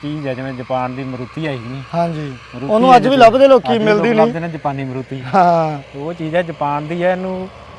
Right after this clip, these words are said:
Speaker 1: ਟਰੈਕਟਰ ਨੂੰ ਲੱਭਣਗੇ ਲੋਕ।
Speaker 2: ਲੱਭਣਗੇ।
Speaker 1: ਟਾਈਮ ਤਾਂ ਜ਼ਰੂਰ ਥੋੜ੍ਹਾ ਲੱਗੂ, ਪਰ ਟੈ-, ਲੋਕ ਲੱਭਣਗੇ ਜ਼ਰੂਰ ਇਹਨੂੰ ਟਰੈਕਟਰ ਨੂੰ ਵੀ
Speaker 2: ਹੂੰ।
Speaker 1: ਠੀਕ ਆ ਟਰੈਕਟਰ ਇਹ।
Speaker 2: ਹੂੰ।
Speaker 1: ਪੁਰਾਣੇ ਨੂੰ ਵੀ ਲੱਭਿਆ ਕਰਨਗੇ ਵੀ ਜੇ ਮਿਲ ਜੇ ਤੇ ਲੈ ਲਓ ਜੀ।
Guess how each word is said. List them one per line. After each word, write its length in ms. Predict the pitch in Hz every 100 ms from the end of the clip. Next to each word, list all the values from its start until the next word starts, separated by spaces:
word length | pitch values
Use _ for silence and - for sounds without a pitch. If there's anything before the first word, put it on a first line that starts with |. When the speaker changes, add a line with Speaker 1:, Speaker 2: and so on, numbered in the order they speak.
| - - - - - - - -
Speaker 1:
ਟਰੈਕਟਰ 220 | 147 147
ਨੂੰ 140 | 185 156
ਲੱਭਣਗੇ 360 | 165 220 190
ਲੋਕ। 220 | 151 117 104 - - - - 143
Speaker 2:
ਲੱਭਣਗੇ। 520 | 147 139 131 110 107 - -
Speaker 1:
ਟਾਈਮ 200 | 143 165
ਤਾਂ 120 | 180
ਜ਼ਰੂਰ 200 | 160 185
ਥੋੜ੍ਹਾ 160 | 196 190
ਲੱਗੂ, 240 | 160 156
ਪਰ 140 | 185 180 -
ਟੈ-, 280 | 151 147 135
ਲੋਕ 220 | 143 143
ਲੱਭਣਗੇ 400 | 131 156 175 139
ਜ਼ਰੂਰ 240 | 117 131
ਇਹਨੂੰ 180 | 160 147
ਟਰੈਕਟਰ 240 | 127 120
ਨੂੰ 140 | 165 175
ਵੀ 80 | 165
Speaker 2:
ਹੂੰ। 80 |
Speaker 1:
ਠੀਕ 200 | - 143
ਆ 40 | 127
ਟਰੈਕਟਰ 340 | 117 107 104
ਇਹ। 40 | 101 - - - 165
Speaker 2:
ਹੂੰ। 300 | 151 139 131
Speaker 1:
ਪੁਰਾਣੇ 280 | 135 143 165
ਨੂੰ 100 | 190
ਵੀ 60 |
ਲੱਭਿਆ 240 | 151 160 147
ਕਰਨਗੇ 300 | 143 156 160
ਵੀ 80 |
ਜੇ 80 | 147
ਮਿਲ 220 | 135 127
ਜੇ 140 | 120 135
ਤੇ 100 | 143
ਲੈ 160 | 120
ਲਓ 100 | 113
ਜੀ। 180 | 110 104